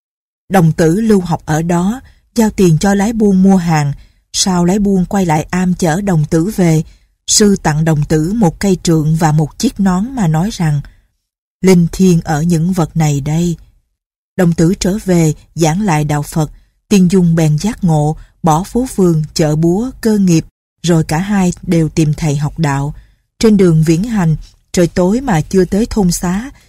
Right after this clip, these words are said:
hai người tạm nghỉ ở giữa đường, cắm trượng che nón mà trú thân. Đến canh ba, thấy hiện ra thành quách, lầu ngọc, điện vàng, đền đài dinh thự, phủ khố miếu xã.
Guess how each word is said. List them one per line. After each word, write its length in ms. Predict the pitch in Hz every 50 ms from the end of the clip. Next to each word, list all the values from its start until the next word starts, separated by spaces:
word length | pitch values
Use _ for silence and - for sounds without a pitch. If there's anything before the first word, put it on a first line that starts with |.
| _ _
hai 140 | - 214 208
người 200 | 190 180 175 165
tạm 280 | - 160 151 151 160
nghỉ 220 | 165 160 156 165 190 -
ở 120 | 180 170
giữa 260 | 190 180 170 165 185
đường, 300 | 185 170 170 165 156 151 - - - _ _ _ -
cắm 220 | 185 180 233 277
trượng 320 | - - 175 165 156 156
che 220 | 160 - 190 170 170
nón 400 | 170 165 160 165 196 247 277 262
mà 140 | 233 185 151
trú 240 | - - 180 196 226 -
thân. 280 | - 208 190 180 175 165 - - _ _ _ _ _ _ _ _ _
Đến 220 | - 196 196 226 262
canh 260 | - 254 214 196 190
ba, 240 | 202 196 196 190 190 - _ _ _ _
thấy 220 | - - 214 233 262
hiện 260 | 240 233 165 156 165
ra 240 | 175 202 208 202 190
thành 240 | - - 165 151 143
quách, 260 | 135 - - 240 254 - - _ _ _
lầu 220 | - 175 170 160 151
ngọc, 280 | 151 151 156 151 - - _ _ _ -
điện 260 | 170 170 160 160 170
vàng, 280 | 170 185 175 170 160 156 - - _ _ _ -
đền 220 | 175 180 160 160
đài 220 | 156 160 156 151 147
dinh 180 | 165 202 196 190
thự, 360 | - - 170 151 151 156 165 - - - _ _ _ _ _ _ _ -
phủ 200 | 175 165 156 175
khố 340 | - - - 196 202 226 254
miếu 220 | 262 254 233 240
xã. 460 | 262 - - 170 147 143 147 175 226